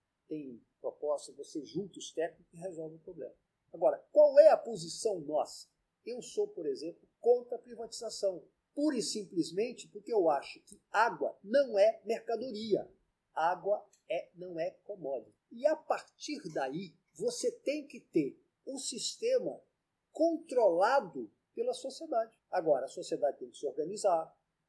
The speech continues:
as instituições têm que se organizar. Por exemplo, você tá falando do esgoto. Dom Pedro segundo, no segundo contato que fez com a City de Londres, fez aquela,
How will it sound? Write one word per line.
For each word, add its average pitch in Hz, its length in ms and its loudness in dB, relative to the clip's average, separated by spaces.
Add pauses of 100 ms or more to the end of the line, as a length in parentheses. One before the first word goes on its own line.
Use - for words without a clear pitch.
as 165 160 -2
instituições 156 680 -8
têm 120 140 -12
que - 60 -20
se - 100 -8
organizar. 165 640 2 (140)
Por 196 140 6
exemplo, 151 400 6 (240)
você - 240 -10
tá 156 140 4
falando 185 440 2
do 214 140 -18
esgoto. 151 420 -6 (320)
Dom 190 220 2
Pedro 226 180 -2
segundo, 180 500 -10
no 170 120 -10
segundo 214 520 -12
contato 170 720 -2
que 131 120 -18
fez 156 340 -6
com 147 80 -2
a 139 140 -4
City - 400 -14
de 123 100 -16
Londres, 143 600 -6 (200)
fez 226 400 2
aquela, 220 560 0